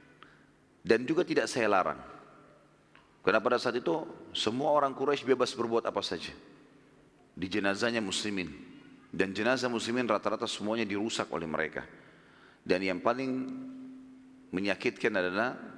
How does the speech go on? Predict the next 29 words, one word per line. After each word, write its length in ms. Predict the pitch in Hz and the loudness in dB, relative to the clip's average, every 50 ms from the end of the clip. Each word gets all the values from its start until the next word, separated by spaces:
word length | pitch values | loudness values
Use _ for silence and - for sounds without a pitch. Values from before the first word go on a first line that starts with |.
| - - - - - | -18 -20 -14 -6 0
Hamzah 400 | - 107 107 113 98 104 90 85 | 2 2 2 2 0 0 0 0
radhiyallahu 360 | 80 80 87 78 82 87 78 85 | 0 0 0 0 2 0 0 0
anhu 120 | 101 113 110 | -2 -2 -2
yang 160 | 104 90 80 - | -2 -2 -4 -4
sudah 160 | - 82 82 | -4 -4 -4
kita 240 | - 90 87 85 - | -2 -2 -2 -2 -2
ceritakan 560 | - 80 80 - 87 87 - 92 92 85 80 | -2 -6 -2 -2 -2 -2 0 -2 -4 -2 -2
bagaimana 400 | 78 82 82 87 90 101 120 - - - - - - - - - - - - - - - - - - - - - - - _ - | -2 -2 -2 0 0 -2 -2 -4 -10 -14 -16 -18 -18 -20 -20 -20 -20 -20 -20 -20 -20 -20 -20 -20 -20 -20 -20 -20 -20 -20 _ 0
Hindun 400 | 107 127 131 117 120 117 107 - | 0 0 2 0 0 -2 0 0
pada 160 | 101 90 90 | 0 0 0
saat 240 | 92 - 110 101 98 | 0 0 -2 -2 -2
mendengar 560 | 98 90 85 82 101 104 104 92 85 78 78 80 80 - - - - - - - - - - - - - - _ _ _ - - _ _ _ - - - | -2 -4 -2 -2 -2 0 0 0 0 0 -4 -8 -10 -14 -14 -18 -20 -20 -20 -20 -20 -20 -20 -20 -20 -20 -20 _ _ _ -20 -20 _ _ _ -6 2 2
Hamzah 320 | 98 107 110 107 104 110 90 | 2 4 2 2 0 0 0
terbunuh, 640 | - - 90 87 98 113 110 101 92 104 127 - - - - - | 0 -2 -2 -2 0 -2 0 0 -2 -4 -4 -8 -12 -14 -6 0
dia 160 | 110 113 113 | 0 2 2
langsung 320 | 113 110 110 104 - 107 | 2 0 -2 -2 -4 -4
memanggil 400 | 98 92 98 104 104 98 98 92 | -2 -2 -2 -2 -2 0 0 2
Wahsy 400 | 85 78 - - - - 113 131 | 2 2 0 0 -2 -4 -4 -2
untuk 240 | - 110 101 98 87 | -2 -4 -4 -4 -4
memberikan 400 | 87 90 92 101 107 - 107 101 | -2 -2 -2 -2 0 0 -2 0
hadiah 320 | 101 95 92 98 104 107 | 0 -2 -2 -2 -2 -2
yang 120 | 98 92 78 85 | -2 -2 -4 -4
telah 160 | 85 87 85 | -4 -2 -2
dia 160 | 92 85 87 | -2 -2 -2
janjikan. 480 | 85 87 87 95 87 113 117 139 185 - - - - - - - - - - - - - - _ _ _ | -4 -4 -4 -2 0 0 0 0 -2 -8 -14 -18 -18 -20 -20 -20 -20 -20 -20 -20 -20 -20 -20 _ _ _
Kemudian 480 | - 85 87 95 95 92 107 113 123 127 - - - - - - - - - | -2 -2 0 0 0 2 2 0 0 0 -4 -6 -8 -10 -12 -14 -16 -14 -6
merusak 480 | - 87 98 127 131 - - 110 - | -4 -2 0 0 0 0 0 0 -2
hidung 400 | - - 107 110 107 113 101 90 | -2 -6 -6 -4 -4 -4 -4 -2
Hamzah, 400 | 90 98 101 98 90 104 117 226 | -2 -2 -2 -2 -2 -2 -2 -4